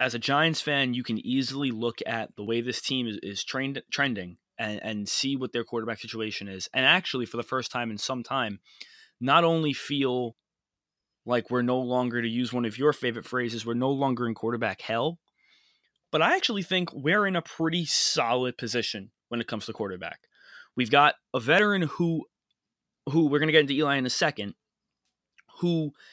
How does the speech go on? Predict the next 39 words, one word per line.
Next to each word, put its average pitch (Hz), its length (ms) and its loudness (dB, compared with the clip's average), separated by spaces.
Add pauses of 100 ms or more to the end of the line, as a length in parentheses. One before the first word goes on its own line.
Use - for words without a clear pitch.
(300)
seems 208 440 2
to 185 200 -2
be, 156 480 -2 (380)
maybe 143 640 2 (160)
I, 131 180 0
I 131 120 6
use 135 320 2
this 139 200 0
term 135 180 -2
delicately 131 420 2
'cause 131 160 -6
we 110 80 -4
haven't 120 200 2
seen, 139 320 -4
we 127 100 -2
haven't 139 300 0
seen 160 380 0
this 135 220 -4
obviously 131 540 0
happen 135 280 0
in 123 60 -6
the 120 80 -4
regular 123 280 -2
season 127 380 -4
yet, 107 260 -4 (800)
but 139 200 0
he, 151 180 -6 (200)
he 143 160 0
maybe 139 360 4
seems 127 380 -2
resurgent. 131 640 0 (1600)
And 196 160 6
you've 185 140 4
got 170 220 6
a 147 60 4
rookie 170 400 2
on 151 140 2
his 127 180 -2
heels 127 500 -2